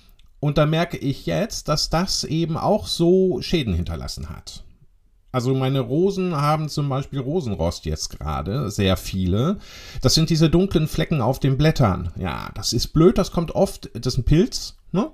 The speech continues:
Im Übrigen auch wieder, der wird häufig eben durch, äh, Feuchtigkeit verursacht, wenn die Rosen nicht richtig abtrocknen können oder dauerhaft feucht sind oder wegen hoher Luftfeuchtigkeit und dann kommt wieder Wärme und schwupps,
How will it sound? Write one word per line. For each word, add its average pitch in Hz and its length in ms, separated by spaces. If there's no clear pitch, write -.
Im 151 140
Übrigen 160 320
auch 147 220
wieder, 175 220
der 143 140
wird 147 160
häufig 143 340
eben 131 300
durch, 127 560
äh, - 360
Feuchtigkeit 170 720
verursacht, 170 840
wenn 139 320
die 127 80
Rosen 127 280
nicht 120 140
richtig 113 300
abtrocknen 127 560
können 123 260
oder 110 200
dauerhaft 131 400
feucht 120 280
sind 113 220
oder 98 140
wegen 107 160
hoher 120 160
Luftfeuchtigkeit 104 800
und 95 100
dann 98 120
kommt 110 180
wieder 113 180
Wärme 135 280
und 110 140
schwupps, - 360